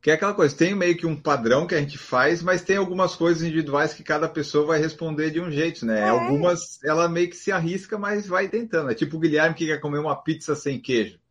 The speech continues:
Speaker 1: Tudo bem, né? Então tá, e pra gente terminar aqui, Denise, você vai tá lá na, na maratona, vendo, acompanhando? Como é que tá a sua rotina, já que você falou aí que está gestante?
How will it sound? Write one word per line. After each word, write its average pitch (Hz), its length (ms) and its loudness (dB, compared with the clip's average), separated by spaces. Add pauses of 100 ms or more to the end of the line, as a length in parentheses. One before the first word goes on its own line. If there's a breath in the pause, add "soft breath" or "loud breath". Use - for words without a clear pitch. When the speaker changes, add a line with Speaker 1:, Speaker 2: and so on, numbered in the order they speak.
(140)
Speaker 1:
Tudo 113 200 -6
bem, 160 300 0
né? 180 260 -4 (280 soft breath)
Então 202 220 0
tá, 131 200 4
e 139 60 2
pra 170 180 4
gente 202 180 4
terminar 185 280 4
aqui, 180 180 0
Denise, 180 220 0
você 170 100 2
vai 170 220 2
tá 170 200 0
lá 156 180 2
na, 135 320 -2
na 127 140 -4
maratona, 131 560 0
vendo, 139 240 -2
acompanhando? 135 600 -2
Como 165 160 -4
é 156 60 0
que - 60 -18
tá 151 100 0
a - 20 -2
sua 143 160 -4
rotina, 127 420 -4
já 123 140 -2
que - 80 -18
você 131 160 -4
falou 123 240 -2
aí 127 100 0
que - 80 -14
está 127 240 -4
gestante? 117 840 -4